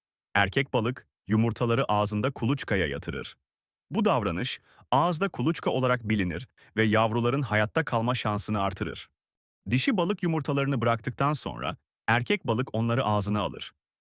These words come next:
Bu süre zarfında erkek balık beslenmez ve yumurtaları yırtıcılardan korur.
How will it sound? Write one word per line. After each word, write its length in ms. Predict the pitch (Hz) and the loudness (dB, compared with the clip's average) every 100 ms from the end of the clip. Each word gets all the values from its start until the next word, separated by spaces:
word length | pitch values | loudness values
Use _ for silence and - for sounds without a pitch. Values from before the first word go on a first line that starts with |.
| _ _ | _ _
Bu 140 | 196 185 | -2 0
süre 220 | 175 180 | 2 2
zarfında 500 | 147 143 - 135 139 | 2 0 0 0 2
erkek 360 | 110 110 143 - | 2 0 -2 0
balık 260 | 110 110 | -2 0
beslenmez 640 | 101 101 - 101 104 151 - - _ - | 0 0 0 0 0 -2 -4 -10 _ 0
ve 60 | 110 | 0
yumurtaları 560 | 113 135 131 127 143 | 2 0 0 0 0
yırtıcılardan 760 | 151 131 135 120 117 113 123 131 | 0 0 0 2 2 2 0 0
korur. 340 | 87 - | -4 -8